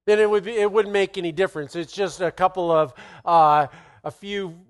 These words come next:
wor-, or letters put together, some syllables put together, but it's really arbitrary and it really doesn't mean anything more than that. But that's not true in the, in the ancient Near East and, and in the Jewish, uh, in Jewish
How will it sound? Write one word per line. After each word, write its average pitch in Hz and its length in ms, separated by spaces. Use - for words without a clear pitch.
wor-, 185 380
or 151 260
letters 180 420
put - 220
together, 175 540
some 170 340
syllables 180 540
put 190 180
together, 175 380
but 175 240
it's 175 200
really 208 300
arbitrary 180 680
and 160 80
it 160 60
really 190 260
doesn't 165 320
mean 180 260
anything 175 500
more 170 420
than 147 280
that. 147 480
But 175 80
that's 196 240
not 208 260
true 208 560
in 185 160
the, 170 220
in 185 140
the 190 100
ancient 185 400
Near 170 300
East 170 380
and, 170 180
and 165 180
in 160 100
the 151 100
Jewish, 170 600
uh, 156 300
in 156 280
Jewish 165 360